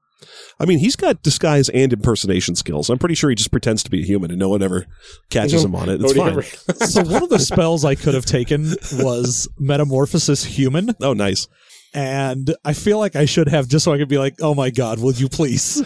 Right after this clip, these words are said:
Speaker 3: <laughs>
Speaker 1: No, I'm good. It's fine. I, I, I
Speaker 2: Just
Speaker 1: turn
Speaker 2: settle
Speaker 1: my
Speaker 2: down.
Speaker 1: trunk sideways and it turns into a mustache.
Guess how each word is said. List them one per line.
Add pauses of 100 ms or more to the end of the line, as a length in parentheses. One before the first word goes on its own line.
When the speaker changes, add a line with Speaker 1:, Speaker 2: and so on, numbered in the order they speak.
(120)
Speaker 3:
<laughs>
Speaker 1:
No,
I'm
good.
It's
fine.
I,
I,
I
Speaker 2:
Just
Speaker 1:
turn
Speaker 2:
settle
Speaker 1:
my
Speaker 2:
down.
Speaker 1:
trunk
sideways
and
it
turns
into
a
mustache.